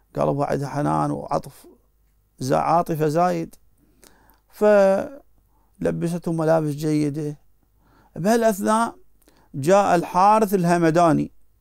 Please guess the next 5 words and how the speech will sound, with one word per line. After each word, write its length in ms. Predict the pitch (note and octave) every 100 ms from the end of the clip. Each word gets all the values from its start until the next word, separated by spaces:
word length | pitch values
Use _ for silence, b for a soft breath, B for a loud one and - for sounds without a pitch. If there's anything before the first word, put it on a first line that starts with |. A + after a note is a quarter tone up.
| _ _ _ _ _ _ _ _ _ _ _ _ _ _ _ _ _ _ _ _ _ _
فقالت: 760 | - D#3+ - F#3 F#3+ F3 - E3+
"يا 160 | D#3+
حارث، 640 | D3+ D#3+ F#3 G3+ F3+ - D#3
أرى 320 | F#3 G3 F#3+
عليك 540 | E3 F3 G3+ G3 -